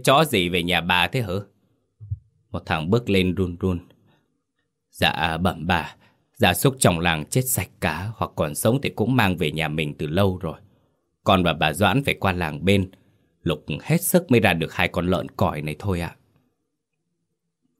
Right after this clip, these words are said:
Mụ Linh bước xuống nhìn hai con lợn sắp chết đói dưới sân mà lạnh nhạt. "Chả được cái nước nôi gì,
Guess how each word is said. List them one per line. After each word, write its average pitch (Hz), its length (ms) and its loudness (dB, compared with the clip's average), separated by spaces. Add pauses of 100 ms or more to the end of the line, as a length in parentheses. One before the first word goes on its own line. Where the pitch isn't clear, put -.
(560)
Mụ 95 160 4
Linh 95 300 6
bước 127 180 6
xuống 120 420 4
nhìn 80 220 0
hai 92 180 0
con 90 180 0
lợn 85 220 0
sắp 120 240 -2
chết 127 220 -2
đói 101 240 2
dưới 127 160 0
sân 90 340 -2
mà 76 160 -10
lạnh 82 220 -6
nhạt. 80 300 -8 (1500)
"Chả 104 300 4
được 104 200 -2
cái 98 100 -2
nước 110 240 0
nôi 98 260 4
gì, 80 140 -10